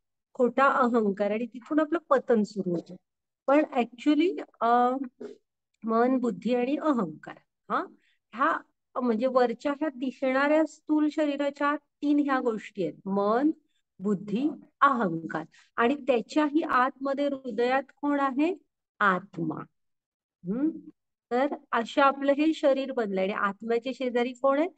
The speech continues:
परमात्मा रूपात हृदया-, म्हणजे आपले परमात्मा रूपात म्हणजे सगळ्यांच्या ह्याच्यात आहेत परमात्मा कृष्ण.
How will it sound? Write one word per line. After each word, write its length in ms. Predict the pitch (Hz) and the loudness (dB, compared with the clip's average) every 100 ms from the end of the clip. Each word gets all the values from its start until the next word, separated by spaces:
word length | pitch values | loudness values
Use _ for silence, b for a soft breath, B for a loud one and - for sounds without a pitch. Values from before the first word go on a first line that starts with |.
| _ - | _ 4
परमात्मा 680 | 254 220 196 170 - 165 180 _ _ _ _ | 4 4 0 -4 -8 -18 -20 _ _ _ _
रूपात 520 | 226 202 247 302 - | -10 -2 -2 -2 -4
हृदया-, 560 | 262 254 202 226 226 226 - | -4 -2 -2 0 -2 -4 -4
म्हणजे 180 | 208 226 | -2 0
आपले 340 | 208 - 269 359 - _ _ _ - | -2 -2 -4 -4 -12 _ _ _ -6
परमात्मा 560 | 226 220 220 220 240 240 | -4 -2 -2 -2 -2 -2
रूपात 500 | 240 - 240 240 233 | -4 -2 -2 -2 -6
म्हणजे 360 | 247 240 277 | -8 -6 -6
सगळ्यांच्या 800 | 294 285 233 202 247 277 294 285 | -2 -2 -2 0 0 2 2 2
ह्याच्यात 320 | 208 - 170 - | 0 -2 -6 -6
आहेत 100 | 160 - | -10 -2
परमात्मा 560 | 220 180 170 156 - 170 - _ _ _ _ _ - | 0 0 -2 -6 -10 -14 -14 _ _ _ _ _ -6
कृष्ण. 420 | 214 - - | -4 -4 -8